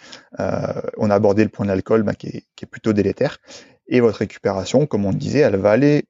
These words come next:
pendant jusqu'à quarante-huit heures, elle va être importante. Donc, dès le lendemain matin, pareil, vous repartez sur ce processus de récupération en ayant des aliments de qualité,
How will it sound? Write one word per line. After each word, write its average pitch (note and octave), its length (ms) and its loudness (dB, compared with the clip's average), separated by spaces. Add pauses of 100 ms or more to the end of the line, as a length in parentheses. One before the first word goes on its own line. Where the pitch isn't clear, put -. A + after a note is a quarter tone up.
pendant G#2+ 240 2
jusqu'à G#2 240 0
quarante-huit A2 520 -4
heures, C3+ 140 0
elle G2+ 80 -2
va G#2 120 2
être - 160 -12
importante. - 500 -8 (640)
Donc, - 260 -6 (460)
dès C#3 100 0
le B2+ 80 4
lendemain A#2 240 4
matin, G#2 380 0
pareil, G#2 400 -2
vous A2 120 2
repartez G2+ 400 -2
sur G#2+ 160 -6
ce - 60 -16
processus G#2 480 -4
de G2+ 100 0
récupération G2 760 0
en A#2+ 100 4
ayant G2 200 0
des F#2 160 -2
aliments G2 260 0
de - 80 -8
qualité, A2+ 640 0